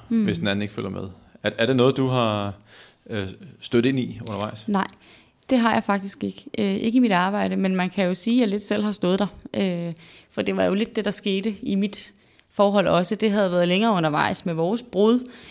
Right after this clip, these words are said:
Speaker 1: men vi endte med at gå fra hinanden i hele den her proces. Øhm, fordi jeg jo, øh, jeg tog jo et kæmpe ryg for mig selv i forhold til vægttab,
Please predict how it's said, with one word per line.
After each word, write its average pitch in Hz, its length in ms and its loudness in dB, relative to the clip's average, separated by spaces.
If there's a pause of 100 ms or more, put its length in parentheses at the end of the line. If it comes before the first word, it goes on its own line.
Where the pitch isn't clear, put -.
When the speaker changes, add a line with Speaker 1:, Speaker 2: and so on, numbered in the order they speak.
(160)
Speaker 1:
men 202 220 0
vi 190 160 -2
endte 233 180 2
med 208 100 0
at 190 100 -4
gå 190 80 -6
fra 185 200 -2
hinanden 185 380 -2
i 202 80 -2
hele 202 180 -2
den 190 120 -2
her 185 100 -2
proces. - 640 -4
Øhm, 175 520 -4 (540)
fordi 214 360 -2
jeg 190 240 2
jo, 185 280 -2
øh, 170 400 -6 (140)
jeg 208 180 0
tog 220 260 2
jo 208 120 2
et 190 140 -2
kæmpe 220 260 0
ryg 196 200 0
for 202 120 -8
mig 185 140 -4
selv 180 260 -4 (160)
i 190 100 -6
forhold 185 300 -2
til 175 140 -6
vægttab, 175 440 -4